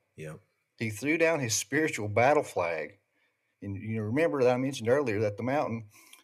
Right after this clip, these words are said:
Speaker 2: uh, at that mountain, the Canaanites worshiped a god called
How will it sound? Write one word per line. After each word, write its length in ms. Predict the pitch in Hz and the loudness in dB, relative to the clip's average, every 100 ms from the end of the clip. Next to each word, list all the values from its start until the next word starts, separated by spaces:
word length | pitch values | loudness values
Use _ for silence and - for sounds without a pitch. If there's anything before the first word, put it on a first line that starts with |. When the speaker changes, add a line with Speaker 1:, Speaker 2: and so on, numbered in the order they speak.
| _ _ | _ _
Speaker 2:
uh, 300 | 104 98 80 113 - _ | 0 2 0 -4 -16 _
at 160 | 120 127 | 0 2
that 160 | 127 | 2
mountain, 520 | 123 151 180 98 107 113 101 _ _ _ _ - | 2 -2 -2 -4 -8 -10 -18 _ _ _ _ -8
the 80 | 104 | -4
Canaanites 540 | 101 123 135 110 104 | 0 0 0 0 -2
worshiped 360 | 117 117 113 104 | -4 -6 -4 -6
a 40 | |
god 300 | 95 101 107 | 0 2 2
called 280 | 104 104 101 | 4 4 2